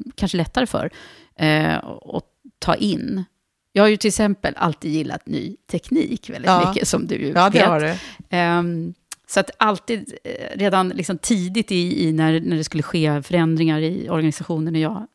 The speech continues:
Speaker 1: jobbat, så, så var jag, liksom, där och räckte upp handen.
Speaker 2: Mm.
Speaker 1: Väldigt snabbt, så fort vi skulle, liksom, gå in i ett nytt i-, I T-utvecklingsprojekt eller någonting, så, så,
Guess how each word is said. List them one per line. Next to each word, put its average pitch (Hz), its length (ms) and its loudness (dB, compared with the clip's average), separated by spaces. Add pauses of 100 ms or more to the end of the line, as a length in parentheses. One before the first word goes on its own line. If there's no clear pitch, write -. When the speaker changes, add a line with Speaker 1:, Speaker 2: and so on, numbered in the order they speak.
(120)
Speaker 1:
jobbat, 160 440 -4
så, - 180 -2 (180)
så - 180 -4
var 170 160 2
jag, 160 160 2
liksom, 165 260 -4
där 156 160 -2
och 139 60 -8
räckte 151 240 -6
upp 151 100 -4
handen. 180 420 0 (300)
Speaker 2:
Mm. 180 280 0
Speaker 1:
Väldigt 170 340 4
snabbt, 190 280 -4
så - 100 -12
fort - 200 -10
vi 156 60 -8
skulle, 143 200 -10
liksom, 143 320 -6
gå 143 100 0
in 156 120 2
i - 40 -2
ett - 100 -6
nytt - 240 -6
i-, 156 280 -4
I 165 120 2
T-utvecklingsprojekt - 840 -2
eller 202 100 -8
någonting, 151 260 -8
så, 156 280 -6
så, 165 280 0